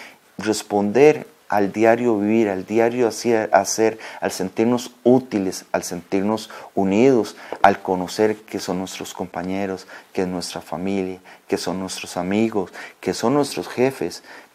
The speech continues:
Conocernos más allá que simplemente una relación de un día, sino una relación que nos va diciendo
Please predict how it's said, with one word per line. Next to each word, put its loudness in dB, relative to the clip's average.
Conocernos 2
más 2
allá 2
que -6
simplemente -2
una -2
relación 0
de 0
un 0
día, 2
sino -2
una 2
relación 2
que -4
nos -4
va 0
diciendo 0